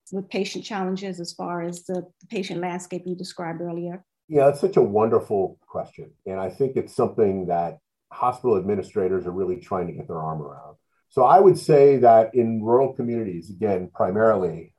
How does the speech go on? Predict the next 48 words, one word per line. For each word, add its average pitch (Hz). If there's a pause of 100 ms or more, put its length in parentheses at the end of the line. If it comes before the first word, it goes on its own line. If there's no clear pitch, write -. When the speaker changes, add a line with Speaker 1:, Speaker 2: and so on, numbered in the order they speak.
(100)
Speaker 2:
I 107
think 117
the 107
training 120
is 95 (300)
probably 120
lacking. 92 (140)
Again, 120
it 107
get, 113
it -
gets 120
back 117
to 113
the 98
overall 110
theme 95 (340)
that 98
I 90
hope 110
you 101
and 95
your 92
listeners 95
take 98
away 151
from 123
this, 110
is 98
there's 104 (140)
just -
a 107
lack 101
of 85
resources 101
that 87
are 80
made 85
available 78
in 80
these 80 (440)
communities. 87
So 98 (380)
that's 135
one, 127
uh, 98
particular 95
issue. 82